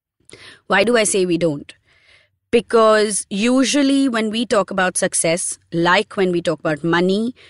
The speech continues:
we use vague words. What do I mean by vague words? So, in fact, just this morning, not even recently, just this morning, I had a client who messaged me saying, "Sometimes I feel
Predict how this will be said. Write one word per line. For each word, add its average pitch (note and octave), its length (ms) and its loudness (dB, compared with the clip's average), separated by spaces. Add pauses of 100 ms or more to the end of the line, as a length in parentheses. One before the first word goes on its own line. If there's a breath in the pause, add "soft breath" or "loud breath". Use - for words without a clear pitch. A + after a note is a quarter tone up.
(160 soft breath)
we G#3+ 120 -4
use A3+ 440 -2
vague F#3 440 0
words. D3 640 -8 (680)
What C4+ 120 0
do D4+ 100 2
I E4+ 140 2
mean B3 440 0
by A3 160 -2
vague E3+ 380 -2
words? - 560 -8 (1000 soft breath)
So, B3 440 2 (760)
in A3+ 120 -2
fact, G#3+ 220 2
just A3+ 200 0
this A3 240 2
morning, E3 320 2
not D#3+ 140 0
even F#3 180 0
recently, E3 420 -2
just E3+ 240 -4
this - 220 0
morning, D#3+ 340 -2
I D#3 60 -4
had F3+ 160 -2
a B3+ 60 -4
client G#3+ 420 0
who G#3 100 -8
messaged F3 420 -6
me E3+ 280 -2
saying, D#3+ 760 -2 (880 soft breath)
"Sometimes C#4 540 2
I C#4 100 2
feel A#3 380 -2